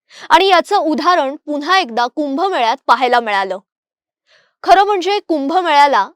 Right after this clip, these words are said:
आध्यात्मिक महत्त्व आहे, पण हा कुंभमेळा वेगळ्याच कारणांनी गाजतोय.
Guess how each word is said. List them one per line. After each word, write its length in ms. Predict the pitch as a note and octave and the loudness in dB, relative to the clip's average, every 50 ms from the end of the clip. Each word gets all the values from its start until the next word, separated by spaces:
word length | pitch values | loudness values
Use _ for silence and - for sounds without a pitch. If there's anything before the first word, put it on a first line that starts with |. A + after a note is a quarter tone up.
| _ | _
आध्यात्मिक 640 | - C4 C4 G#3 G#3 C4+ D#4+ E4 - E4 F4 D#4+ - | 0 0 0 0 -2 -4 -6 -4 -4 -4 -6 -6 -4
महत्त्व 380 | C#4+ B3+ B3+ C4+ A3+ - G#3+ A3 | -6 -6 -4 -6 -6 -6 -6 -8
आहे, 100 | G3 F3+ - _ _ _ _ _ _ _ _ _ _ | -8 -8 -10 _ _ _ _ _ _ _ _ _ _
पण 100 | - B3+ | -4 -4
हा 160 | B3 B3+ C#4 C#4 | 0 0 0 0
कुंभमेळा 720 | - - D4 C4 B3 B3+ D4 E4 E4+ F4 E4 D4 A3 A#3 D4 _ _ _ _ _ | 0 -2 -6 -8 -6 -4 -4 -2 0 2 2 2 2 0 -2 _ _ _ _ _
वेगळ्याच 500 | A#3 D4 D4 D4+ A#3+ D#4+ F4 G4+ - - | 4 4 6 6 6 4 2 2 -2 -2
कारणांनी 500 | - E4 C#4 B3 B3 B3+ C4+ C#4 C#4+ D#4+ | 0 0 0 2 0 -4 -4 -4 -6 -2
गाजतोय. 540 | B3+ B3+ B3 G#3+ - - - B3 A3 F#3+ | 2 2 2 2 0 -4 -6 -6 -6 -6